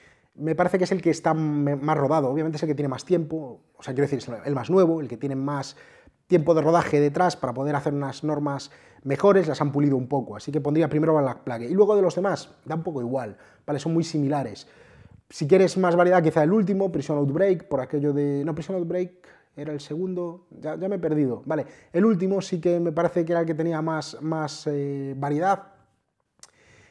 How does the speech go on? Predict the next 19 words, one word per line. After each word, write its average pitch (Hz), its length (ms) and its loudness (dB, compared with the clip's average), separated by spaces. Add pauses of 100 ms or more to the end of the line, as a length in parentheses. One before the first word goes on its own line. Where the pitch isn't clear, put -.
(460)
Pero 165 160 2
bueno, 160 180 4
cualquiera 160 280 6
de 175 60 10
los 156 120 4
tres 170 280 2
estarían 156 320 0
para 147 120 2
mí 160 100 0
en 156 40 0
el 160 40 0
mismo 151 180 -2
escalafón 143 380 0
porque 143 220 -2
no 143 100 0
tienen 143 340 0
tampoco 135 260 -4
mucha 131 200 -4
diferencia. 104 540 -10